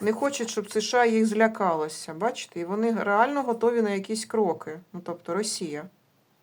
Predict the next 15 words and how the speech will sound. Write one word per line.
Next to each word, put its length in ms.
Да, 220
показати 500
свою 320
силу. 540
Росія 480
має 320
намір 460
показати 680
свою 420
силу. 580
Що 300
вони 540
номер 480
один. 380
Да, 280